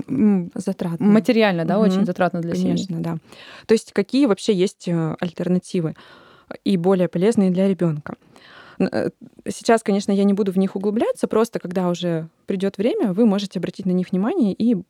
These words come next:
Speaker 2: более подробно изучить. Это высаживание, это голопопство, то есть тоже кому-то нравится, кому-то
Speaker 1: <laughs>
Speaker 2: нет.
Speaker 1: Хорошее
Speaker 2: Ну,
Speaker 1: слово.
Speaker 2: д-, для дома почему бы и нет. А, впитывающие,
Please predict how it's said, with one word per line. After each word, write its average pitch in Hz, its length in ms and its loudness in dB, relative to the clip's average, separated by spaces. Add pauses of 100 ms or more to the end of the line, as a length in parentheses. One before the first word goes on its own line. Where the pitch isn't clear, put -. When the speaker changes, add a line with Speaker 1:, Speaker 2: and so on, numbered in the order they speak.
(120)
Speaker 2:
более 208 400 -4
подробно 190 360 0
изучить. 180 320 -8 (300)
Это 196 220 0
высаживание, 208 720 0 (840)
это 220 320 0
голопопство, 214 840 0
то 196 140 -4
есть 196 120 -4
тоже 185 220 -4
кому-то 190 300 -2
нравится, 185 380 2
кому-то 220 320 2
Speaker 1:
<laughs> 202 80 4
Speaker 2:
нет. 180 300 0
Speaker 1:
Хорошее 202 380 2
Speaker 2:
Ну, 254 60 2
Speaker 1:
слово. 196 240 2
Speaker 2:
д-, - 80 -8
для 226 240 4
дома 233 320 2
почему 220 400 0
бы 180 160 0
и 170 40 0
нет. 247 320 2 (340)
А, 208 220 -2
впитывающие, 202 640 -4